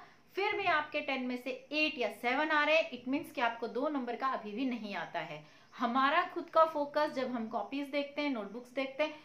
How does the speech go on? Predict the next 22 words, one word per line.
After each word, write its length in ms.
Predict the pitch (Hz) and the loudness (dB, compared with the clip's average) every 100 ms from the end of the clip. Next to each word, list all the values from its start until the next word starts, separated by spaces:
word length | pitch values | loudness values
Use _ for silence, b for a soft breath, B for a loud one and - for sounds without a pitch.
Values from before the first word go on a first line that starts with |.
| B - | B -10
तो 60 | |
इस 240 | - 359 311 | -4 -4 2
बात 240 | 277 262 | 0 2
पे 60 | 247 | -2
होता 280 | 240 240 269 | -4 0 2
है 200 | 294 349 - - | 4 2 -2 -8
कि 100 | 302 | -2
red 600 | 262 233 294 320 349 285 233 | 0 6 8 10 10 6 0
गोले 320 | 262 262 269 | 2 4 2
कहाँ 340 | 262 233 226 | -2 -6 -4
लगे 300 | 202 175 175 | -6 -4 -6
हुए 140 | 170 160 | -6 -10
हैं 320 | 165 156 156 | -10 -12 -10
और 160 | 202 202 | -4 -4
हम 400 | 214 247 247 - | -2 -4 -4 -8
पूरा 280 | 330 359 349 | 0 4 4
focus, 380 | 339 320 320 | 4 0 0
हमारी 200 | 311 277 | 2 -2
पूरी 300 | 277 302 302 294 B B - | -2 -4 -6 -6 B B -2
एनर्जी 420 | 233 254 294 285 294 | 0 2 0 -2 -4
जो 140 | 294 | -2
है 200 | 302 330 | 2 2